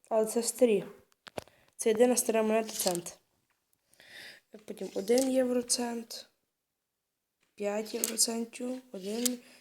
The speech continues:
п'ять євроцентів, один, один і один. Відсунемо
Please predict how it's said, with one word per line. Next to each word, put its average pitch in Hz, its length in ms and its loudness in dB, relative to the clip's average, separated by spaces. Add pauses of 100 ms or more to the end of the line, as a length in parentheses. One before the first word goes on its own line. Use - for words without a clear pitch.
п'ять 220 260 -2
євроцентів, 254 600 -2
один, 202 460 0
один 240 460 -4
і 226 300 -10 (840)
один. 165 340 -14 (1700)
Відсунемо 202 440 2